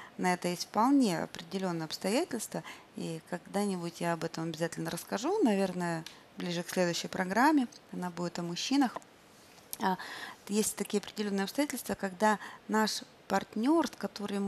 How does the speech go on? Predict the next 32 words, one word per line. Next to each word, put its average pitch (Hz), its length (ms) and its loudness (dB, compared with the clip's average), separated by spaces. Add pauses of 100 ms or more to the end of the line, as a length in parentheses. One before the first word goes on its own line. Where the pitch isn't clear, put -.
мы 208 260 2 (240)
готовы 226 460 0
идти 185 160 -8
по 196 200 2
жизни, 196 480 -2 (360)
на 254 120 0
самом 320 380 6
деле 247 240 2
очень 247 380 2
далёк 214 420 2
от 339 140 -2
того 220 360 0
идеала, 170 420 2
который 165 380 -4
мы 160 120 -4
себе - 160 -6
представляем 190 840 0
по 170 120 -8 (100)
каким-то - 360 -6 (280)
внешним 190 580 4
критериям, 233 560 -2
внешним 175 440 -4
параметрам. 185 680 0 (680)
И, 165 340 -4
э, 175 300 -4
я 185 160 2
вам 170 260 -2
расскажу, 214 460 -2
почему 208 340 -4
так 214 160 -2
происходит. 233 680 0 (400)
Но 202 420 8